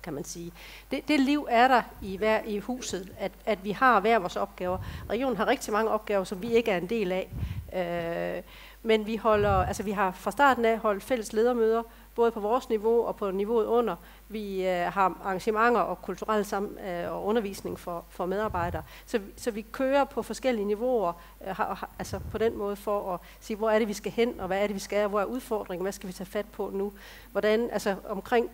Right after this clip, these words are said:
fælles ting, for eksempel information eller café, hvad slags liv vil vi have der? Altså de drøftelser, det, der, der får vi en masse værdisnakke og en masse, øh, inspiration til, hvordan skal det her hus være, og hvad, hvad, hvad er vigtigt i det at møde en borger, øh, og hvad betydning kan det så have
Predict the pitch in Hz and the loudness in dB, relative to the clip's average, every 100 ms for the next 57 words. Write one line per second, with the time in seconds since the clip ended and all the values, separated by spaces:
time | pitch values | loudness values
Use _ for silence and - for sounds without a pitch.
0 | - - - 254 226 170 - 208 - 190 | -12 -18 2 4 4 0 -4 -4 -4 -4
1 | - 240 196 190 - 180 - 254 208 180 | 2 2 2 -4 -2 -4 0 2 2 -2
2 | 170 180 - 226 - - - 202 - 185 | -8 -10 -6 -6 -6 -12 -6 -2 0 0
3 | - 214 262 - 190 175 190 220 226 196 | 0 -2 -2 -2 -6 -4 0 0 2 0
4 | 143 - - - 190 254 254 240 262 - | -2 -6 -18 -12 -10 -8 0 2 2 0
5 | 170 - 180 185 247 226 247 240 - - | -8 -4 -4 -2 -2 2 2 2 0 0
6 | 247 - 226 190 190 - - - 202 220 | 0 2 2 2 -4 -8 -16 -6 2 4
7 | 220 185 180 220 - 196 185 202 196 175 | 4 2 0 -2 0 2 2 2 -2 -2
8 | 175 180 196 - 180 - - - - 175 | -2 -2 -2 -4 -8 -10 -18 -14 -4 -2
9 | 165 170 170 170 202 175 190 170 233 202 | -2 -2 -4 -6 -8 -8 -8 -4 0 0
10 | 180 190 190 185 180 185 208 - 185 190 | -2 -2 -2 -2 -2 0 -2 -4 -4 -2
11 | 180 208 - - 180 180 196 208 180 175 | -4 -8 -12 -6 -2 2 2 0 -2 -10
12 | - - 185 202 202 196 220 208 180 180 | -18 -10 0 2 2 4 6 6 2 2
13 | 208 214 180 254 - - 196 185 - 190 | 4 4 4 0 0 -4 -4 -4 -6 -4
14 | 226 226 196 190 202 208 180 175 202 202 | 0 0 0 0 0 0 0 0 2 2
15 | 202 - 175 165 180 202 208 - 269 220 | 0 -4 -8 -4 2 0 0 -4 -2 0
16 | 185 196 180 226 190 196 | -2 -4 -4 -2 0 0